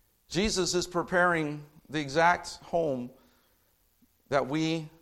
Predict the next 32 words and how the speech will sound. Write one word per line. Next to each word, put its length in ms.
rightfully 480
deserve 500
as 120
we 80
are 80
laying 220
up 80
treasures 400
in 100
heaven, 300
as 80
see, 180
as 140
we 80
are 80
seeking 340
first 300
the 60
kingdom 280
of 100
God, 360
as 100
we 120
are 80
making 340
him 260
preeminent, 640
as 100
we 120
are 100
walking 640
worthy 580